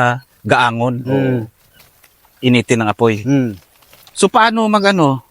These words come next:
Speaker 1: Babaw, taas, gilid, lahat ba? Paano mag-init?
Speaker 2: Una sa, ano, sa ilalim.
Speaker 1: Gilid
Speaker 2: Ayan,
Speaker 1: lang,
Speaker 2: gilid.
Speaker 1: ilalim. Tapos?
Speaker 2: Tapos, pag uminit na siya dyan,
Speaker 1: Oo.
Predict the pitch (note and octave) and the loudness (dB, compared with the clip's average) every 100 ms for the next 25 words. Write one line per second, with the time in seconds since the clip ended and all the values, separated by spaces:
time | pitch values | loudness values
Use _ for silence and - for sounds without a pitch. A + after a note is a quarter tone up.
0 | _ _ D#2+ F2 C3+ A#2+ D#3 - B2 D3 | _ _ -12 -2 0 2 0 0 0 0
1 | C3+ B2 A2 D#3 C#3+ A2+ A#2 A2 A2+ C3+ | 0 0 2 0 2 0 0 -2 -6 -4
2 | D#3 D#3 D3 C3+ - C3+ A2 - - _ | -4 -2 -2 -4 -2 0 0 -4 -14 _
3 | _ _ _ _ _ _ _ - D#3+ D3 | _ _ _ _ _ _ _ -2 2 2
4 | C#3 D3 C3+ C3 C3+ C#3 A2 _ _ _ | 2 0 0 0 -2 -4 -8 _ _ _
5 | _ - C3+ C3+ C#3+ C3+ G#2 - C#3 C3+ | _ -4 0 2 2 0 -6 0 2 4
6 | A#2 D3 A2+ A#2+ C3+ A#2+ C#3+ B2+ F2+ _ | 2 0 0 0 0 2 0 0 -4 _
7 | _ _ - D#3 D#3+ D#3 D3+ D3 C#3 - | _ _ -4 -2 0 2 0 -2 -4 -12
8 | - - _ _ C#3 C#3 D3 E3+ E3+ E3+ | -14 -16 _ _ -4 -2 2 4 4 2
9 | D3+ D3 D#3 C3+ A#2+ B2+ B2+ A#2+ G#2+ | 0 -2 0 2 2 0 -2 0 -2